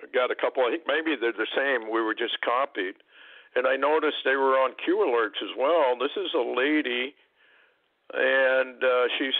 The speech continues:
says, I'll start with the first one. "My brother lives in Oregon City,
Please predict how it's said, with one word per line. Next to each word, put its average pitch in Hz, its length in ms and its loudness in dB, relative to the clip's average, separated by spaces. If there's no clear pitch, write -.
says, 160 380 2
I'll 139 200 0
start 151 280 -2
with 120 120 -4
the 117 120 -6
first 139 300 -6
one. 120 180 -6
"My 127 160 -2
brother 175 460 -2
lives 151 320 -2
in 120 140 -2
Oregon 139 800 0
City, 127 420 0